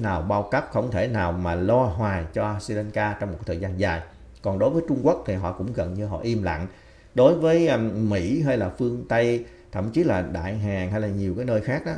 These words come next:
họ còn siết lại tín dụng nữa. Tức nghĩa là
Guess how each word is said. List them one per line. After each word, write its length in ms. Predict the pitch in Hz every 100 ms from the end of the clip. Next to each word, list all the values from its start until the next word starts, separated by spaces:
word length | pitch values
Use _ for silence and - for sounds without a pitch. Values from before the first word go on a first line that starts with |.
| 127
họ 160 | 113 196
còn 180 | 87 85
siết 260 | 156 -
lại 100 | 87 131
tín 160 | 143
dụng 240 | 107 82 98
nữa. 220 | 87 120 - - - - -
Tức 120 | -
nghĩa 140 | 117
là 160 | 113